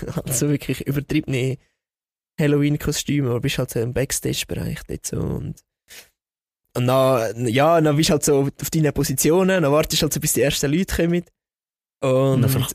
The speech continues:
Speaker 2: na.
Speaker 1: es ist einfach lustig, die einen Leute zu beobachten, oder? Die einen sind einfach absolut ängstlich und verklüpft ab jedem Scheiß.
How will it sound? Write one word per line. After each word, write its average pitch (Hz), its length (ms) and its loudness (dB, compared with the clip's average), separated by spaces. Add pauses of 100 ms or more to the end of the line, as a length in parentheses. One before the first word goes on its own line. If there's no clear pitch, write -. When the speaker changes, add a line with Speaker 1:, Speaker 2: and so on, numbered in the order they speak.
Speaker 2:
na. 110 380 -2
Speaker 1:
es 143 160 0
ist - 60 0
einfach 147 200 0
lustig, 156 280 0
die 127 100 2
einen 151 180 2
Leute 156 320 2
zu - 420 -4
beobachten, 143 580 2
oder? 139 120 2
Die 135 120 2
einen 147 160 2
sind 147 200 -2
einfach 143 220 -4
absolut 175 680 2 (160)
ängstlich 175 480 0
und 165 100 -2
verklüpft 180 360 0
ab 151 80 0
jedem 190 220 2
Scheiß. 190 500 0